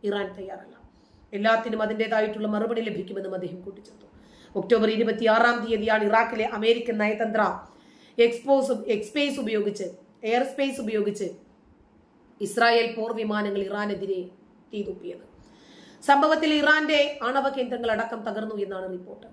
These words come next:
സംഭവത്തിൽ നാല് സൈനികരും ഒരു സാധാരണക്കാരനും കൊല്ലപ്പെട്ടിരുന്നു. എന്നാൽ ഇസ്രായേൽ ആക്രമണത്തെ ശാന്തമായി ചെറുത്തതാണ് ഇറാൻ പറയുന്നത്.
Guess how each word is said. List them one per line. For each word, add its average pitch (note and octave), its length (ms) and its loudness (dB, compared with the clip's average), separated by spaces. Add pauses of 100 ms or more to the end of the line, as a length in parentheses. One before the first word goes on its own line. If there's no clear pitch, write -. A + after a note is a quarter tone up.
(500)
സംഭവത്തിൽ G#3+ 400 0
നാല് G#3+ 240 4
സൈനികരും A3+ 480 2
ഒരു A3 60 -2
സാധാരണക്കാരനും G#3 800 0
കൊല്ലപ്പെട്ടിരുന്നു. - 640 -8
എന്നാൽ G3 340 2 (160)
ഇസ്രായേൽ B3 640 2
ആക്രമണത്തെ A#3+ 500 0
ശാന്തമായി A3+ 640 -4
ചെറുത്തതാണ് F#3 720 -8 (800)
ഇറാൻ F#3+ 300 -4
പറയുന്നത്. - 380 -16